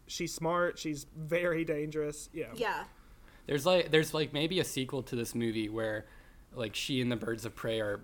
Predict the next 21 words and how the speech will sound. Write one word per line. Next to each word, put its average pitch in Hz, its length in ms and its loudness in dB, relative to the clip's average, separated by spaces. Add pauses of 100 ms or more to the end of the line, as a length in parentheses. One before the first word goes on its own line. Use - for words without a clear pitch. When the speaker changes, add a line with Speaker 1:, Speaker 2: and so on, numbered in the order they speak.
Speaker 3:
I 104 120 -6
don't 101 100 -4
know, 95 80 -4
having 113 280 -2
to 107 200 -2 (680)
do 120 160 4
a 104 60 4
heist 107 400 -2
or 107 80 -4
something, 107 420 -4
and 110 140 0
the 117 100 4
entire 117 400 2
time, 113 420 -2
the 110 140 0
entire 113 380 4
Bat 104 320 4
family 139 320 0
is 135 100 -2
after 135 340 2
them. 147 260 0